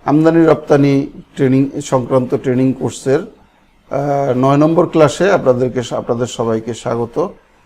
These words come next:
তো আজকে আমরা জানব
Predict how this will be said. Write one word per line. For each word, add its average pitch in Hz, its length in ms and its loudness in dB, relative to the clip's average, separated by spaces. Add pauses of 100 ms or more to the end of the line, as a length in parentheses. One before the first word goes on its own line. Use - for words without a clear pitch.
(380)
তো 123 200 0
আজকে - 460 2
আমরা 156 500 6 (120)
জানব 131 580 4